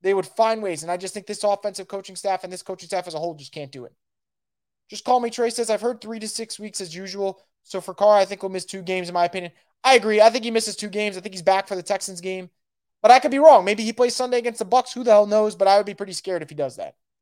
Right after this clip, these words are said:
Antonio says, "The O-line is an absolute liability." Trav five oh four says, "We gotta beat Tampa."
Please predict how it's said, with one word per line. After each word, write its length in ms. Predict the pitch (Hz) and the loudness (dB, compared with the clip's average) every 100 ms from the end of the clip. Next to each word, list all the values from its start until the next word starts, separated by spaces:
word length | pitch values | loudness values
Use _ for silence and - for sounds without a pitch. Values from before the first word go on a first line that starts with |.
| _ _ _ _ _ _ _ | _ _ _ _ _ _ _
Antonio 380 | 190 - 247 233 | -10 -2 -2 -2
says, 220 | 226 214 | -4 -4
"The 100 | 185 | -2
O-line 440 | 208 220 220 214 | 0 0 0 -2
is 120 | 190 165 | -4 -12
an 60 | _ | _
absolute 600 | 185 220 - 190 180 175 - | -10 -10 -10 -14 -12 -12 -4
liability." 760 | 156 143 147 196 208 214 220 _ _ _ | -2 -2 -2 -2 0 -4 -10 _ _ _
Trav 220 | 202 190 | 0 0
five 180 | 196 185 | 2 0
oh 100 | 180 | 0
four 340 | 170 196 196 190 _ _ | -4 -4 -4 -6 _ _
says, 280 | - 196 170 | -10 -8 -6
"We 100 | 185 | 0
gotta 200 | 190 190 | 2 2
beat 200 | 180 180 | 0 -8
Tampa." 400 | 196 190 202 196 | -6 -4 -2 -4